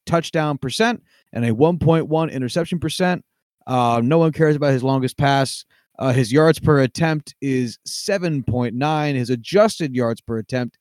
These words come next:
eight point five yards per pass completion, ten point six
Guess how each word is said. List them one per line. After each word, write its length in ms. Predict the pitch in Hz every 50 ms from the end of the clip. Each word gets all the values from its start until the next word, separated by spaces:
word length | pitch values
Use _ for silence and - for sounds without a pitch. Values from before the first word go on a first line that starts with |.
| _ _ -
eight 200 | 127 - - - _
point 260 | - 127 117 110 - - _
five 420 | - 180 190 196 190 196 202 196 - _ _ _ _ _ _ _ _ _
yards 280 | 131 131 135 131 -
per 200 | - 143 135 123 - _ _ _ _ _ _
pass 280 | - 147 139 139 135 -
completion, 800 | - 139 117 - - - 214 208 190 - - 190 185 185 185 - _ _ _ _ _
ten 340 | - - 208 208 226 226 220
point 340 | - - 127 120 117 104 -
six 480 | - - - 196 196 190 - - -